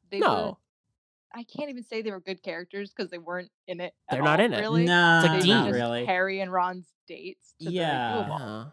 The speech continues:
Speaker 1: But
Speaker 3: Yeah.
Speaker 1: I
Speaker 2: Yeah.
Speaker 1: at least they weren't Cho Chang, man.
Speaker 2: Oh my
Speaker 3: Yeah.
Speaker 2: God. Yeah.
Speaker 1: That's just, like, so, and to go from Cho Chang, which she still defends,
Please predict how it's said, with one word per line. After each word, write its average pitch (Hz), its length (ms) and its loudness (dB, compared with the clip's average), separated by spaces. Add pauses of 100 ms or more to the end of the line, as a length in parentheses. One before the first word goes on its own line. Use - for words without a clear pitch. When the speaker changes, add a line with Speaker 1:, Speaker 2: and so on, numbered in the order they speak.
(200)
Speaker 1:
But 202 280 2 (400)
Speaker 3:
Yeah. 156 380 -6
Speaker 1:
I 285 220 0 (220)
Speaker 2:
Yeah. 151 260 -2 (880)
Speaker 1:
at 247 180 -16
least 294 240 -16
they 285 120 -12
weren't 247 360 -20
Cho 233 320 -20
Chang, 233 480 -20 (100)
man. 226 400 -12
Speaker 2:
Oh 131 60 -6
my 127 140 -8
Speaker 3:
Yeah. 127 120 -10
Speaker 2:
God. 120 400 -10 (300)
Yeah. 127 560 -8
Speaker 1:
That's 262 320 0
just, - 240 -20
like, 262 160 -16 (240)
so, 220 360 -20 (720)
and 233 140 -8
to 269 80 -12
go 240 260 0
from 233 300 -8 (500)
Cho 233 260 -2
Chang, 185 480 -10
which 185 160 -10
she 190 260 -18
still 208 320 -10
defends, 202 560 -14